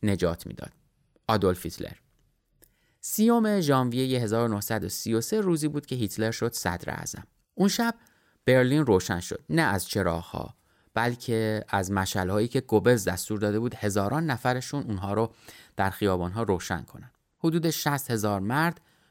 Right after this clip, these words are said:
بیشترشون با یونیفرم قهوه‌ای اس آ و مشکی اس اس، تو صف‌های بلند از خیابون‌های پایتخت عبور کردن. صدای طبل، شعار و یه نور لرزانی که از شعله‌ها روی چهره‌ها می‌افتاد، برلین رو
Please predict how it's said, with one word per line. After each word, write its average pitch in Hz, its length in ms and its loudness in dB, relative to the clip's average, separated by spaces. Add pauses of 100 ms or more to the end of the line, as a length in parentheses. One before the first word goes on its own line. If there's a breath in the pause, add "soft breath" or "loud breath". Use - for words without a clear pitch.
بیشترشون 110 580 0
با 101 140 2
یونیفرم 101 640 0
قهوه‌ای 98 600 -2
اس - 360 -6
آ 110 240 2
و 101 200 -2
مشکی 98 520 -4
اس 92 240 -6
اس، 180 260 -4 (440 soft breath)
تو 127 100 -4
صف‌های 107 440 0
بلند 117 440 0
از 120 140 -2
خیابون‌های 101 440 0
پایتخت 101 540 -4 (580 soft breath)
عبور 101 300 4
کردن. - 380 -18 (580)
صدای 110 440 2
طبل، 131 400 -2 (420 soft breath)
شعار 113 600 2
و 104 280 2
یه 226 180 -2
نور 147 420 2
لرزانی 113 760 0
که 92 160 -6
از 95 120 -6
شعله‌ها 104 460 -2
روی 98 180 -2
چهره‌ها 92 400 -6
می‌افتاد، 90 480 -4
برلین 101 400 -4
رو 123 200 0